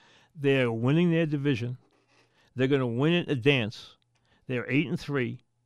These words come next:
and they could really be a significant factor in the playoffs. You have the Ravens,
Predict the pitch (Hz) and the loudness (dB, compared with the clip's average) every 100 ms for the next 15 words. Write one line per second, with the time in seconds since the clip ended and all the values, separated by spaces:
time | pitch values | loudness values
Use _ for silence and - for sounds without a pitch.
0 | _ _ _ - 131 123 120 143 175 - | _ _ _ -6 -4 -2 0 0 0 0
1 | 160 127 113 143 190 147 131 113 131 135 | -2 -2 0 2 2 2 -2 -2 0 0
2 | 120 117 - 131 117 123 170 - - - | -2 -4 -6 -8 -2 0 0 0 -4 -4
3 | 123 - _ 143 131 127 - 98 - _ | -6 -10 _ -6 -6 -8 -10 -12 -14 _
4 | _ _ _ _ - 147 147 - 147 135 | _ _ _ _ -2 0 -2 -2 -2 -2
5 | 92 143 143 131 123 123 156 196 170 175 | -4 0 0 0 0 4 4 4 0 -4
6 | 170 - - | -6 -10 -18